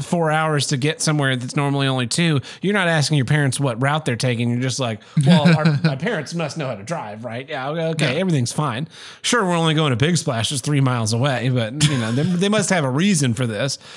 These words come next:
Speaker 1: It's all part of the plan."
Speaker 2: Yeah.
Speaker 1: And because people can't think two steps ahead, "Oh, we're gonna, you know, Michigan decertified and this decertified." Well, that and a nickel will get you a hot cup of shut the fuck up, 'cause it's, it's gaining you nothing. But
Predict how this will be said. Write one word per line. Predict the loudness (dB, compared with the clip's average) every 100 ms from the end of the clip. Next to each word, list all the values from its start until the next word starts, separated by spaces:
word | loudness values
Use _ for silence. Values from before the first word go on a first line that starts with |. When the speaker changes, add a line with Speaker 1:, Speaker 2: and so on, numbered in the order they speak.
| -8 -4
Speaker 1:
It's | 0 2
all | 2
part | 0 0
of | -2
the |
plan." | -4 -2 0 0 0 -4 -10 -20 -20 -8
Speaker 2:
Yeah. | -4 0
Speaker 1:
And | 0 2
because | 0 2 2 2
people | 0 0 2 0
can't | 0 0 0
think | -2 -2
two | 0 0
steps | 2 0 0
ahead, | 2 2 2
"Oh, | 2 2
we're | 2
gonna, | 4 2 0 -4
you | -8 -8
know, | -8 -8
Michigan | -8 -2 0 0 0 0 2
decertified | 0 0 0 0 0 -2
and | 0
this | -2
decertified." | -2 -4 -2 -4 -4 -2 -2 -4 -10 -20 -20 -20 -6
Well, | 0
that | 2 2 2
and | 2
a |
nickel | 4 2 2 0
will | 2
get | 0
you | -2
a |
hot | -2 -2 0
cup | -2 0
of | -2
shut | 0 0 -2
the | -6
fuck | -4 -2 -2 -2
up, | -2 -4 -8 -20 -20 -4
'cause | 2
it's, | 2 2
it's | -2 -2 0
gaining | 0 4 4
you | 4
nothing. | 4 2 -2 -4
But | -2 -2 -2